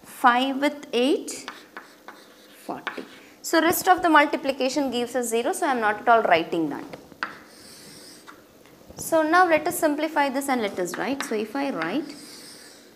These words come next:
fifty plus four is sixty, twelve plus eight is twenty,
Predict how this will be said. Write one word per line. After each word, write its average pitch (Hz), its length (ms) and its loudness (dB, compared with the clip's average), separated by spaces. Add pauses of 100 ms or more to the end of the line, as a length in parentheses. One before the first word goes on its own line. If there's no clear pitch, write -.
(540)
fifty 302 520 0
plus 294 600 0
four 247 340 2
is 262 140 2
sixty, 311 840 0
twelve 208 440 0
plus 240 320 0
eight 208 320 0
is - 460 2 (320)
twenty, 226 840 4